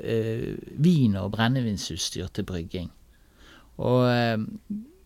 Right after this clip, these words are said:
vi kan da lese da åttende desember atten førtini i Adresseavisen, eh, eh, at Sems Bergens Bryggeri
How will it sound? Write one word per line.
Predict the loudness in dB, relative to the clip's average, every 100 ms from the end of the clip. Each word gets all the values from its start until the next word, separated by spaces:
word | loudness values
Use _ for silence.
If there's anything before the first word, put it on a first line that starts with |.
| -20 -20 _
vi | 2 4
kan | 6 6
da | 6
lese | 6 4 2 2
da | 4 4 4
åttende | 2 2 0 2 2
desember | 2 2 4 4 4 0 -2
atten | -4 -2 -4
førtini | -2 -4 -2 0 2 2 0 -12 -20 _ -4
i | -4
Adresseavisen, | -2 -2 0 0 0 -2 -2 -4 -2 0 -2 -4 -20 -20 -20 -20 -20 -6
eh, | 0 2 4 0 -2 -2
eh, | -2 -2 -6 -2
at | -2 0
Sems | -2 4 6 6 2 -6 -18 -20 _
Bergens | 6 6 6 4 2 -2 -4
Bryggeri | -2 0 2 2 4 2